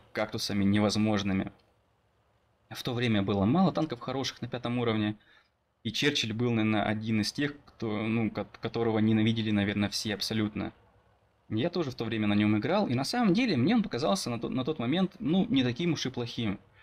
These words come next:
Я на нем просто так вот поиграл, вполне неплохо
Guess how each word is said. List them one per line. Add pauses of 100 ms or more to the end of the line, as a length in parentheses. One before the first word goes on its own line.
(340)
Я
на
нем
просто
так
вот
поиграл, (420)
вполне
неплохо